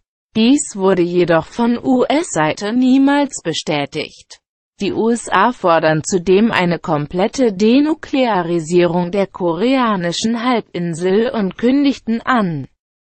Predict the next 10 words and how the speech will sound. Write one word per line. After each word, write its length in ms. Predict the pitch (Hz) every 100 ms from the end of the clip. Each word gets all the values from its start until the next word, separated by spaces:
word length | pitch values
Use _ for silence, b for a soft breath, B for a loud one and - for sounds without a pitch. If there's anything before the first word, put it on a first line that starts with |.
| _ _ _ -
auch 220 | 247 240
nach 240 | 233 233
einer 420 | 208 214 208 175
etwaigen 640 | 180 - 180 170 170 190 220
Einigung 680 | 180 180 160 156 165 165 -
ihre 280 | 175 180
Sanktionen 920 | 175 185 180 - - 190 165 175 175
so 240 | 165 180 262
lange 500 | 277 208 170 170 127
aufrechtzuerhalten, 1400 | 156 156 160 156 - - 160 147 143 156 139 - 151 127